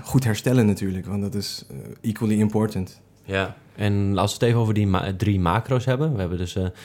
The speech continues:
Speaker 2: die koolhydraten, die zijn dus belangrijk voor de energievoorziening.
Speaker 1: Ja.
Speaker 2: Die eiwitten zijn belangrijk voor het herstel.
Speaker 1: Ja.
Speaker 2: En dat zijn dus een beetje, dat is een korte samenvatting. En
Speaker 1: Ja.
Speaker 2: hebben die vetten daar ook nog een rol in?
Speaker 1: Ja, voor, ja, voor je gezondheid.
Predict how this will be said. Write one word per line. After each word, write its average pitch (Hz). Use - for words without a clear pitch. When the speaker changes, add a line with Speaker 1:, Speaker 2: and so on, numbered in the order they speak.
Speaker 2:
die -
koolhydraten, 98
die 85
zijn 90
dus 87
belangrijk 85
voor 92
de 85
energievoorziening. 131
Speaker 1:
Ja. -
Speaker 2:
Die 98
eiwitten 95
zijn 85
belangrijk 85
voor -
het 98
herstel. 143
Speaker 1:
Ja. 110
Speaker 2:
En 92
dat 87
zijn 87
dus -
een -
beetje, 92
dat -
is -
een 98
korte 110
samenvatting. 147
En 98
Speaker 1:
Ja. 101
Speaker 2:
hebben 113
die 101
vetten 131
daar 110
ook 127
nog 139
een 127
rol 135
in? 175
Speaker 1:
Ja, 110
voor, 101
ja, 95
voor 95
je 92
gezondheid. 90